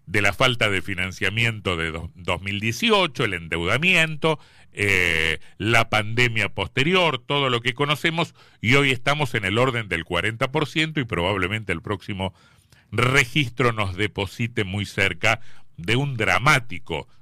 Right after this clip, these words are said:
cuarenta y cinco por ciento de pobreza en en la Argentina. O sea, guarismos mediocres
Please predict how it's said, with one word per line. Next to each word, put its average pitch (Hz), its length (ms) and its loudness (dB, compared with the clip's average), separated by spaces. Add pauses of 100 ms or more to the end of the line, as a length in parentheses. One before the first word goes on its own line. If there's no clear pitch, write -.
cuarenta 92 420 0
y 92 60 -2
cinco 101 340 -4
por 80 180 -4
ciento 98 480 -4 (520)
de 98 160 -4
pobreza 98 580 0 (340)
en 85 560 -4 (340)
en 95 160 -2
la 90 80 2
Argentina. 78 840 -6
O 101 120 -4
sea, 85 480 0 (720)
guarismos 110 1040 0
mediocres 180 1040 0